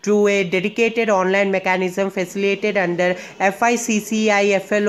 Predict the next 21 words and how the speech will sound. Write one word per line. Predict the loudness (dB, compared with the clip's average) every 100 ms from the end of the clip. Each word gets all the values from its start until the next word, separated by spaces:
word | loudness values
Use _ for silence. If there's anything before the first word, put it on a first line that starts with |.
| 4
Os, | 4 2
empowering | 0 0 2 2 2 2 0 0
the | -2 0
greater | 0 0 0
fifty | -2 -4 -2 -2
percent | 2 2 2 0
mission. | 0 2 0 -2 -8 -6
Did | -2 0
you | 2
know | 2 2
the | 0
platform | 0 0 0 -2 -2 0
was | -2 0
formally | 2 2 2 2
launched | 2 2 2 0 0
on | 0
eighth | 0 0 0 -2
March | 0 0 -2 -4
two | -4
thousand | -2 -2 0 0
eighteen? | 0 -2 -6